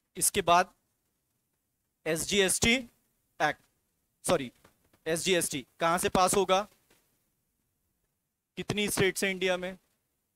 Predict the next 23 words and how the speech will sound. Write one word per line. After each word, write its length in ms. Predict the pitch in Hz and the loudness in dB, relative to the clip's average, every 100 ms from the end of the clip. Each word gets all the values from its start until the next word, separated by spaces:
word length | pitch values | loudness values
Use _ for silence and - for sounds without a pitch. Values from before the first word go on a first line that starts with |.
| _ _ _ _ _ _ _ - | _ _ _ _ _ _ _ -6
थर्टी 240 | 170 - 196 | -4 -4 -4
वन। 320 | 139 170 123 - _ _ _ _ _ _ _ _ - | 0 0 0 -10 _ _ _ _ _ _ _ _ -6
ट्वेंटी 320 | 170 175 214 | -6 -4 -2
एट 260 | 196 190 | 0 -2
क्या 200 | - 202 | 2 2
है? 220 | 185 143 - _ _ _ - | 2 -2 -10 _ _ _ -4
completed 520 | 170 160 196 208 196 | -4 -2 0 2 2
state। 340 | 185 208 165 - _ - | 2 0 -2 -4 _ 0
हर 200 | 185 185 | 2 2
state 280 | - 185 - | -2 -2 -2
ने 80 | 170 | -4
एसजीएसटी 480 | 147 170 160 - | -2 -4 -4 -4
Act 160 | 160 - | -6 -4
pass 260 | 143 123 - | -6 -6 -8
किया 200 | 127 117 | -12 -14
होगा। 240 | 113 - - _ _ _ _ _ _ _ - | -18 -20 -20 _ _ _ _ _ _ _ -2
Clear? 300 | 196 208 220 _ _ _ _ _ _ - | 2 2 0 _ _ _ _ _ _ -8
सीजीएसटी 520 | 196 180 214 214 226 | -6 0 2 2 0
कितने 260 | 220 214 220 | -4 -4 2
pass 280 | 196 185 | 4 4
हुए 100 | 190 | 2
होंगे? 380 | 175 165 160 175 - _ _ _ _ _ _ _ _ _ 185 | 0 -2 -6 -10 -12 _ _ _ _ _ _ _ _ _ -4
एक। 180 | 160 | -4